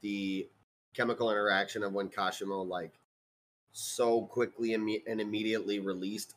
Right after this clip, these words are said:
all of his cursed energy in such a volume that before it could even, uh,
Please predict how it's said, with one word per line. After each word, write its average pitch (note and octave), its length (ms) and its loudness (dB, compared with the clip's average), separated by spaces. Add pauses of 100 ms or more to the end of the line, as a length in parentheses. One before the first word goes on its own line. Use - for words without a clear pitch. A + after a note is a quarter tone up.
all F#2+ 300 0
of G#2+ 80 -2
his G2+ 140 -2
cursed G#2 360 -4
energy G2+ 320 -2
in F#2+ 120 -2
such G2+ 240 -4
a G2+ 60 -4
volume G2 520 -4
that G2 200 -6
before G2 300 -2
it F#2+ 100 -8
could G2 120 -8
even, F#2 400 -6 (100)
uh, E2 220 -4